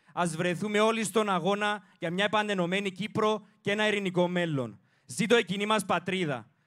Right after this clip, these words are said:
Ζήτω ο αντιπαριστικός αγώνας.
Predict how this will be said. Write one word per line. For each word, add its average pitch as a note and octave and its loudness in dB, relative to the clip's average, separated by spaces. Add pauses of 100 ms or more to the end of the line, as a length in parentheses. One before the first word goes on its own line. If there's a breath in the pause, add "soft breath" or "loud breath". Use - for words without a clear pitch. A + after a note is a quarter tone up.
(140)
Ζήτω A3+ 2
ο G3 -2
αντιπαριστικός F#3 -2
αγώνας. F3+ -2